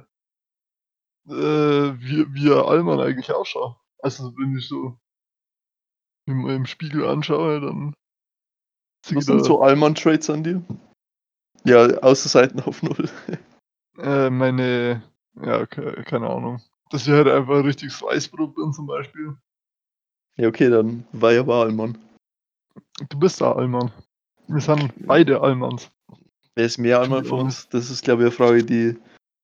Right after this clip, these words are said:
Speaker 2: die ist nicht so
Speaker 1: Hm.
Speaker 2: leicht klärbar. <laughs>
Speaker 1: Das ist schwierig.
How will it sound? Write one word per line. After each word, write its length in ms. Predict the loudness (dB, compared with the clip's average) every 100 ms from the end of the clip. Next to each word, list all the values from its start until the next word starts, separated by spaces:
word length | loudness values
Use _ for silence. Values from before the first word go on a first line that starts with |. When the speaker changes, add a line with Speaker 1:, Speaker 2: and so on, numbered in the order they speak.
| _
Speaker 2:
die 40 | -2
ist 140 | 2
nicht 160 | 6 6
so 100 | 6
Speaker 1:
Hm. 60 | 6
Speaker 2:
leicht 220 | 4 4
klärbar. 540 | 6 6 6 4 0 -16 -16
<laughs> 480 | -6 -2 -2 -4 -10 -20 -20 _ _ _ _ _
Speaker 1:
Das 80 | -16
ist 60 |
schwierig. 580 | -14 -6 -4 -2 -6 -12